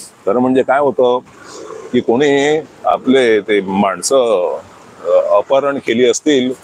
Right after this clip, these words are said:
आपली बाजू न-, मऊ होते नाही का, नम-, नमतो आपण, कारण आपली माणसं आहेत तिथे. आणि इस्रायलसारख्या देशाला तर, अ, अ, माणसाच्या जीवाची एवढी किंमत. मागच्या वेळी कुठली लढाई झाली होती, तर एका,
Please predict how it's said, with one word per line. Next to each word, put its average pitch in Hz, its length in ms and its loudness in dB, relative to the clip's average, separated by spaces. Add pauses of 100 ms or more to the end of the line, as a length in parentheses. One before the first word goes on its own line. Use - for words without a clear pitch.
(120)
आपली 139 300 0
बाजू 117 300 0
न-, 120 600 2
मऊ 156 240 4
होते - 280 -4
नाही 127 160 -2
का, 131 140 -2 (720)
नम-, 107 320 0
नमतो 110 360 2
आपण, 95 380 0
कारण 95 300 -4
आपली 127 200 -2
माणसं 123 340 -2
आहेत 135 180 -2
तिथे. - 140 -6
आणि 87 200 -2
इस्रायलसारख्या 131 640 -2
देशाला 120 360 0
तर, 147 320 0 (1400)
अ, 104 40 0 (260)
अ, 95 180 0
माणसाच्या 95 540 -2
जीवाची 113 500 0
एवढी 113 260 2
किंमत. 151 320 -2 (920)
मागच्या 104 360 0
वेळी 139 460 0 (600)
कुठली 120 240 2
लढाई 113 240 0
झाली 123 200 0
होती, 120 380 0
तर - 420 -4 (260)
एका, 120 500 -2